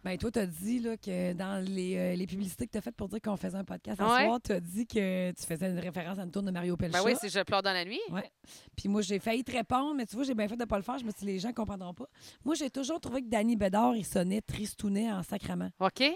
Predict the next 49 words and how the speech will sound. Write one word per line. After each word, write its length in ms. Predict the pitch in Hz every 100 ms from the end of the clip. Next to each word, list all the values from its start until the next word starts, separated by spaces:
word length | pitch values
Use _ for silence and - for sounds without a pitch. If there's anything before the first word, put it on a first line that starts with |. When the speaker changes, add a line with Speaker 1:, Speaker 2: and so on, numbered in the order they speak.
| - _ _ -
Speaker 1:
Ben, 80 |
il 140 | 185 240
est 60 |
triste. 280 | - 180 -
Lui, 180 | 285 277
euh, 140 | 233
en, 340 | 208 208 202 202
en 40 |
cinquante-quatre, 540 | - 233 233 208 247 247
il 40 |
a 40 | 208
sorti 160 | 208
avec 140 | 226 214
Annie 280 | 190 208
Villeneuve, 420 | 202 185 185 220 226
puis 80 | 202
il 20 |
s'en 100 | 180
est 60 |
pas 100 | 185
remis, 220 | 202 185 160
là. 80 | -
Speaker 2:
<laughs> 140 | 247 -
Speaker 1:
Mais, 280 | - - 196 - - - - - - -
Chris, 280 | - 226 254 -
il, 280 | 220 214 214 208 - 254 -
il 80 | 185
fait 120 | 226
rien 240 | 240 302 302
que 40 |
des 200 | 277 240
tunes 280 | - 311 294
de 80 | 240
dépressifs, 600 | 220 202 202 185 214 240
Speaker 2:
Ouais, 300 | 320 415 247
Speaker 1:
puis, 160 | 226
Speaker 2:
mais 180 | 214 214 202
Speaker 1:
euh, 40 |
Speaker 2:
c'est 60 | 196
laquelle, 360 | 196 - 311 285
mettons, 280 | 294 254 277
sur 120 | 220
le 60 |
tas ? 260 | - 262 277 - - - _ -
Speaker 1:
Ben, 400 | 262 - 180 170
c'est 120 | 175
son 180 | 190 190
état 240 | 208 294
général, 400 | 285 269 262 196